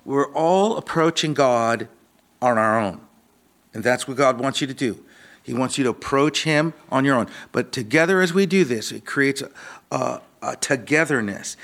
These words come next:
And it's like a dance. Um, you're with a bunch of people that are affecting the worship around you. Did you ever have that experience? Like, uh, you go into a church and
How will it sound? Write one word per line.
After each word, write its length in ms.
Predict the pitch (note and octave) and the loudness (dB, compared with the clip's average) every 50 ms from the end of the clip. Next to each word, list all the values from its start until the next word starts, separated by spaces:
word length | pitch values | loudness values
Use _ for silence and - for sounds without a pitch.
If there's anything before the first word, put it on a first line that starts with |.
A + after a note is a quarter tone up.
| - - - | -20 -18 -10
And 100 | - B2+ | -6 -4
it's 220 | B2+ B2 - - C#3+ | -4 -4 -4 -4 -2
like 340 | D3 D#3 E3+ G3 F#3+ - - - | 0 2 2 2 0 -2 -4 -4
a 80 | C#3+ | -4
dance. 800 | C3 A2+ G2 D3+ D3 D3 C#3 G#2 E2+ - - - - - - - - _ - - - - - - - - - - | -4 -2 0 0 0 2 0 -2 -4 -6 -8 -6 -6 -6 -6 -10 -14 _ -20 -20 -20 -20 -20 -20 -20 -20 -10 -6
Um, 400 | C#3+ B2+ B2 A#2 A#2 G#2+ G2 - - _ _ _ _ - - _ _ _ _ _ _ _ _ _ _ | -2 -2 -2 -2 -2 -4 -8 -10 -16 _ _ _ _ -20 -20 _ _ _ _ _ _ _ _ _ _
you're 260 | - D3+ E3 E3+ E3 | -4 0 2 2 2
with 300 | D#3 C#3+ F#3+ A3+ A3+ - | 4 4 4 2 4 2
a 60 | F#3 D#3+ | 0 -2
bunch 360 | B2+ - F3+ G3+ G#3+ - - | 0 0 0 2 2 2 0
of 140 | F3 - - | 0 -2 -4
people 600 | - - A#3 B3 B3 - C#3 B2+ A2 G#2 G#2+ - - - _ - | -8 -4 -2 -2 -2 -2 -2 -4 -4 -4 -8 -12 -16 -18 _ -2
that 140 | C#3+ D3 | 0 0
are 120 | C#3+ C#3+ C#3 | 2 2 2
affecting 840 | B2+ - - - - A#3+ B3 B3+ - - D3+ A#2+ G#2 G2+ G2+ G2+ - - _ _ _ _ _ _ _ _ _ _ _ _ _ _ _ _ _ _ - | 0 -2 -4 -4 0 0 0 0 -2 -4 -4 -4 -2 -4 -6 -8 -12 -16 _ _ _ _ _ _ _ _ _ _ _ _ _ _ _ _ _ _ -14
the 180 | A#2 G#2 A2+ | -8 -6 -4
worship 520 | G2+ G2+ A2+ A2 G2 - - B2 A2 - A2 | -4 -2 -2 -4 -4 -4 -4 -6 -6 -6 -4
around 360 | G2+ G2+ F#2+ F2+ F2+ E2+ F2 | -2 -2 -2 -2 -4 -6 -8
you. 220 | F#2 G2 C3+ F3+ - _ _ _ _ _ _ _ _ _ _ _ _ _ _ _ _ _ _ _ _ - | -8 -8 -8 -8 -10 _ _ _ _ _ _ _ _ _ _ _ _ _ _ _ _ _ _ _ _ -6
Did 100 | D#3 D3 | -2 0
you 40 | E3 | 2
ever 120 | E3 D#3 | 2 2
have 140 | D3+ D#3 D3+ | 2 2 2
that 100 | D3+ C#3+ | 0 0
experience? 480 | C3 - - - D3+ C#3+ D3+ D3 - | -2 -4 -6 -4 -2 -2 -2 -2 -2
Like, 160 | C3+ B2 A#2 - - - _ _ - | -4 -4 -4 -6 -12 -20 _ _ -4
uh, 200 | B2+ A#2+ A#2 A2+ | -4 -2 -2 -2
you 100 | A2+ A#2 | -4 -4
go 140 | A2+ C3 C#3 | -4 -2 -2
into 160 | C#3+ C#3 C#3 | 0 0 0
a 60 | C3+ | -2
church 320 | C3+ - - C#3 C#3 C#3 - - | -2 -2 -4 -4 -4 -6 -8 -10
and 120 | A#2+ B2 | -8 -10